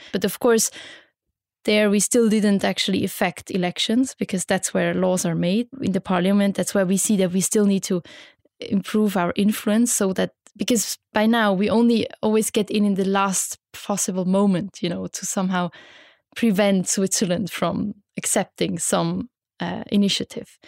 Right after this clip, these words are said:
But what we actually want is to go over from this reactive mode into a more active mode. It comes down to this one thing that I would say, how do we manage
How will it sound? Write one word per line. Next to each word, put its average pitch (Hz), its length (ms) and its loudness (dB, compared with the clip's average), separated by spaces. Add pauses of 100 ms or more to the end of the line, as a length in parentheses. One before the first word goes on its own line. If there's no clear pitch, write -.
(300)
But 196 160 0
what 220 120 2
we 220 140 2
actually 208 340 0
want 202 280 2
is 202 260 -4
to - 80 -16
go 202 200 -2
over 196 220 0
from 190 220 -2
this 185 220 -4
reactive 190 600 -2
mode 185 300 0
into 196 240 -6
a 185 60 -2
more 185 240 -2 (360)
active - 500 -2
mode. 208 320 0 (120)
It 214 140 -2
comes 240 280 2
down 214 300 2
to 220 120 2
this 196 220 0
one 208 220 2
thing 226 280 2
that 190 180 -4
I 202 140 2
would 196 260 -2
say, 190 560 0 (100)
how 233 180 2
do 240 120 2
we 240 140 4
manage 233 600 2